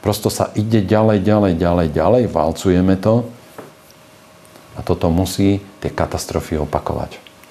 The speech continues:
Toto musí viesť nutne k tomu, že opakujeme chyby. Takže, takže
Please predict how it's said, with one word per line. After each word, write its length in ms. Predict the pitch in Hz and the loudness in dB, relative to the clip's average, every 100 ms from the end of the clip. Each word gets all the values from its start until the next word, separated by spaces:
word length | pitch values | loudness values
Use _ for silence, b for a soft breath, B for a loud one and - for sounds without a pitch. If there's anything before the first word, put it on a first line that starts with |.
| B B | B B
Toto 240 | 92 101 95 | 0 2 2
musí 240 | 117 123 | 2 2
viesť 240 | 107 90 | 2 4
nutne 280 | 90 107 107 - | 4 2 0 0
k 40 | |
tomu, 280 | 92 92 90 | 0 2 2
že 120 | - | 0
opakujeme 680 | 90 - 90 92 80 76 73 | -2 -2 -2 -2 -2 -2 -6
chyby. 320 | - - 113 - B B B B B B B B B B - - - - - | -6 -8 -8 -14 B B B B B B B B B B -20 -20 -20 -10 -2
Takže, 320 | 107 101 110 - - | 0 0 -2 -4 -6
takže 320 | 107 95 | -2 -2